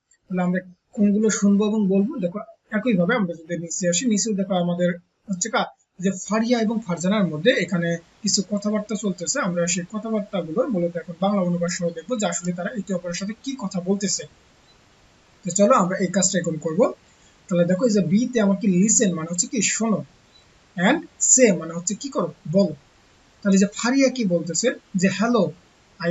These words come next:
am ফারিয়া," অর্থাৎ আমি হচ্ছে কি ফারিয়া। এবার ফারজানা কি বলতেছে, যে "Hi, I am," হচ্ছে ফারজানা, অর্থাৎ আমি কি ফারজানা, যে "I am a new student here," আমি এখানকার একজন কি নতুন ছাত্রী।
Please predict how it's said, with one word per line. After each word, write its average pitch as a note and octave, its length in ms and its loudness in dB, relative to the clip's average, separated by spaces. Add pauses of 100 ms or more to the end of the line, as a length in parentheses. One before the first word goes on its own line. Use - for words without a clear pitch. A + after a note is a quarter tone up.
(120)
am F4+ 60 0 (420)
ফারিয়া," A#3 420 0 (320)
অর্থাৎ G3 240 -6
আমি F3 220 0
হচ্ছে F#3+ 220 -2
কি F3 120 -2
ফারিয়া। F#3+ 580 2 (360)
এবার F#3+ 120 2 (100)
ফারজানা A#3 320 2
কি A#3 120 -4
বলতেছে, E3+ 380 -6
যে F3+ 100 -4
"Hi, A3 240 0 (260)
I B3 100 2
am," C#4+ 100 -2
হচ্ছে G3+ 180 -4
ফারজানা, G3 460 -2 (640)
অর্থাৎ B3 200 -2
আমি F3 200 -2
কি C4+ 140 -2
ফারজানা, G3+ 600 2 (260)
যে E3 120 2
"I F#3 160 4
am A#3+ 140 4 (100)
a - 20 2 (260)
new A#3 120 8 (100)
student A#3 320 0
here," G3+ 260 2
আমি G3+ 300 0 (360)
এখানকার F#3+ 340 2
একজন A3 220 0
কি A#3 160 -2
নতুন F3+ 380 2
ছাত্রী। G3+ 380 0